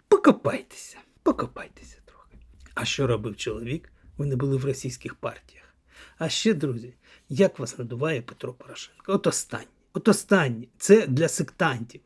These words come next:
це для прихильників Порошенка. Отямтеся! Ось їхня реклама. Петро Порошенко, спротив продовжується. Шлях до нато. Перспективи євроатлантичної інтеграції до Альянсу.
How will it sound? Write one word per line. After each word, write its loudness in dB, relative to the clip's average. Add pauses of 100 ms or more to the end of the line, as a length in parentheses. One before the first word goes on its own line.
це 8
для 4
прихильників -2
Порошенка. -4 (140)
Отямтеся! 2 (260)
Ось 6 (180)
їхня 6 (520)
реклама. 2 (160)
Петро 6
Порошенко, 4 (160)
спротив 6
продовжується. 6
Шлях 4
до 6
нато. 4
Перспективи 8
євроатлантичної 6
інтеграції 4
до 0
Альянсу. 0